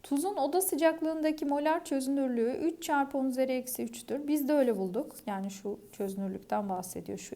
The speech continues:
X'ten. Bu da doğru. Tuzun çözünürlük çarpımı, K, çarpımının ifadesi şu şekildedir demiş. Hemen şuraya bakarak yazalım sizinle. K Ç Ç nasıl yazılıyordu? X artı ikinin derişimi,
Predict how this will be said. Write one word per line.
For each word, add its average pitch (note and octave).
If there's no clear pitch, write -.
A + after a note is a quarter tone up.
X'ten. A3
Bu A#3
da A3+
doğru. F#3
Tuzun D#4+
çözünürlük D4+
çarpımı, C4
K, A#3
çarpımının C4
ifadesi B3
şu F#4+
şekildedir G#3
demiş. G#3+
Hemen C4+
şuraya B3+
bakarak A3+
yazalım B3
sizinle. G3+
K A#3
Ç C4+
Ç -
nasıl C#4+
yazılıyordu? G#3
X C#4+
artı A#3+
ikinin B3
derişimi, D#4